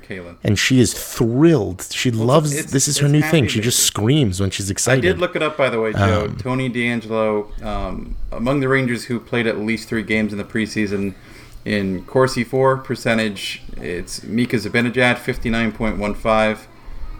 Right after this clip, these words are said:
Speaker 1: at five on five, and A D A had fifty-seven point six nine.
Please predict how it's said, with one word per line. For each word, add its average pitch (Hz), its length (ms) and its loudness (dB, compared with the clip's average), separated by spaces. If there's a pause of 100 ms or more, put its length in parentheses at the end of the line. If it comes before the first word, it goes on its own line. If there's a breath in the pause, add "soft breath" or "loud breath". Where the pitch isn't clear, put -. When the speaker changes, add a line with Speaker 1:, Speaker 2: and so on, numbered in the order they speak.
(120 loud breath)
Speaker 1:
at 104 160 -2
five 110 240 4
on 101 120 0
five, 107 480 2
and 98 540 -6 (160)
A 117 140 0
D 113 220 2
A 113 240 2
had 104 280 -2
fifty-seven 135 680 -2
point 113 300 -4
six - 280 -8
nine. 101 260 -4